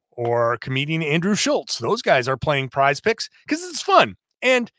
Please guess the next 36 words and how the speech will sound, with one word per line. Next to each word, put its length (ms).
you've 140
got 200
injury 400
insurance. 520
If 160
your 80
player 380
goes 240
out 200
in 80
the 40
first 280
half 180
and 80
doesn't 180
come 140
back 220
in 40
the 60
second 240
half, 260
that 160
player's 260
rebooted, 500
daily 220
fan-, 260
it, 180
this 140
is 40
the 80
only 140
daily 260
fantasy 380
sports 260
platform 480
with 160